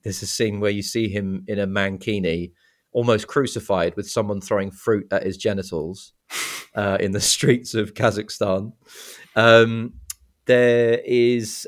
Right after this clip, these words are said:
uh, a scene where he takes his daughter for an ultrasound scan, of her unborn baby and asked the doctor if he also put baby in his daughter. Um, <laughs> Jesus.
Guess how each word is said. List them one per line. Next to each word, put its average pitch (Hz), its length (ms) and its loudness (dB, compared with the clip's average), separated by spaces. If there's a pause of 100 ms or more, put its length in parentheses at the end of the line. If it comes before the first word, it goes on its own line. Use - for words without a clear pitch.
uh, 117 180 2
a 123 40 0
scene 160 480 -4
where 127 160 2
he 120 80 0
takes 127 220 -4
his 104 160 -2
daughter 101 640 0 (180)
for 101 300 0
an 98 160 -2
ultrasound 95 640 -4
scan, - 560 -8 (520)
of 104 140 -2
her 104 140 2
unborn 104 380 -4
baby 98 540 0
and 98 140 -4
asked 101 280 -2
the 104 60 -6
doctor 107 340 -2
if 98 240 -2
he 110 260 -2 (280)
also 202 380 4
put 185 360 -2
baby 131 500 6
in 117 100 0
his 175 300 2
daughter. 87 440 0 (840)
Um, 117 640 4 (440)
<laughs> - 400 -12
Jesus. - 360 -10